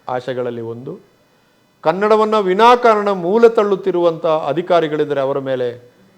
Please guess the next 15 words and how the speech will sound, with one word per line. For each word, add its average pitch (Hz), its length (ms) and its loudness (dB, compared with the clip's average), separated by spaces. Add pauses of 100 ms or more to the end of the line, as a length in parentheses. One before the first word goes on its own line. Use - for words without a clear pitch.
ಶಿಸ್ತು - 360 -10
ಕ್ರಮ 165 240 -4
ಕೈಗೊಳ್ಳುವುದು 135 560 -6
ಕೂಡ 135 160 -10
ನಮ್ಮ 120 280 -8
ಕೆಲಸಗಳ 117 460 -10
ಭಾಗ. 113 340 -8 (1120)
ಇದು 156 100 -6
ಎಲ್ಲವೂ 208 340 6
ಕೂಡ 214 200 -4 (680)
ಒಂದು 156 220 -6
ಒಳ್ಳೆಯ 165 300 4
ಉದ್ದೇಶದಿಂದ 160 720 0
ಭಾಷಾ 135 480 -4
ಸಂರಕ್ಷಣೆಯ, 165 720 -6